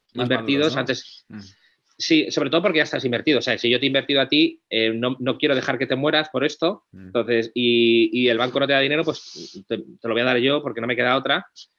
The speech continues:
Speaker 2: Y prefiero que a ti te vaya bien antes que meterme en otro proyecto que no sé qué va a pasar, ¿no? Entonces nos pilló una época ahí delicada, pero, pero, pero bueno, al final hemos podido cerrar la ronda, hemos podido, eh, financiarnos a través de nisa, que es un vehículo,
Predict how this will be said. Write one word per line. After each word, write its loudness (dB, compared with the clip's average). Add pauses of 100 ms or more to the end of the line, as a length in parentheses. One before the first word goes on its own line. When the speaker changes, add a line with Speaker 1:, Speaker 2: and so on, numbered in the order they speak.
(240)
Speaker 2:
Y -6
prefiero 0
que 0
a 0
ti -2
te 0
vaya 0
bien 0
antes -6
que -10
meterme -6
en -2
otro -6
proyecto -4
que -10
no -6
sé -10
qué -2
va -2
a -4
pasar, -10
¿no? -16 (220)
Entonces -6
nos -6
pilló 0
una 2
época 0
ahí 2 (460)
delicada, -2 (720)
pero, 2
pero, 0
pero 0
bueno, 2
al -2
final -2
hemos -4
podido 0
cerrar -6
la -2
ronda, 0
hemos -4
podido, -2
eh, -10
financiarnos -8
a -10
través -4
de -4
nisa, -4
que -8
es -12
un -8
vehículo, -4